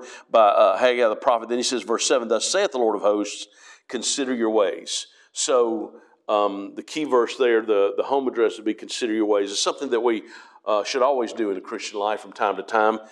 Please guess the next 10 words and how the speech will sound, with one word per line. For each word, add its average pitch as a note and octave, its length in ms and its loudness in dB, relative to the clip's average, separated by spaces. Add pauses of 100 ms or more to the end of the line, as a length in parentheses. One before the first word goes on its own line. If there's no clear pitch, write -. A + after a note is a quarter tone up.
(240)
is G2+ 160 -2
to G#2+ 60 -6
consider A#2 380 0
and G2+ 100 -2
think A2 180 -4
about, G2 360 0 (540)
um, G2 440 -10 (140)
think A2+ 140 0
about, G#2 360 4 (200)
uh, F2+ 320 -8